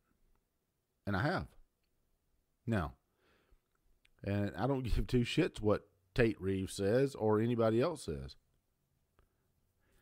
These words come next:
<clears throat> Or we'll end up in federal court.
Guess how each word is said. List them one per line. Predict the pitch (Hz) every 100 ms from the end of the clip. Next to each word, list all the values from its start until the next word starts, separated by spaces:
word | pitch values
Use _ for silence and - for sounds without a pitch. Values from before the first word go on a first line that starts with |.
| _ _ _ _ _ _ _ _ - - -
<clears throat> | - 57 - - - - - - - - - - - - _ - - - - - - -
Or | 107 143
we'll | 120 120
end | 120 117
up | 95
in |
federal | 98 107 95 90
court. | 87 76